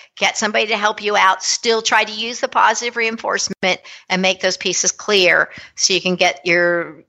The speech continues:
you know, ducks in a row or your horse in a row with the mounting block. <laughs> Anyway,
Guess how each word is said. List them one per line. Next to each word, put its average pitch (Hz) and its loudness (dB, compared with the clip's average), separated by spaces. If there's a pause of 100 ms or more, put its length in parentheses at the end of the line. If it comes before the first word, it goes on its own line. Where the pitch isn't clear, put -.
you 180 0
know, 165 0
ducks - -2
in 175 2
a 175 4
row - 0 (160)
or 165 2
your 170 0 (120)
horse 226 0 (240)
in 160 -2
a 151 -4
row 165 4
with 170 -2
the 175 0 (260)
mounting 185 2
block. - -2 (220)
<laughs> - 2 (680)
Anyway, 202 2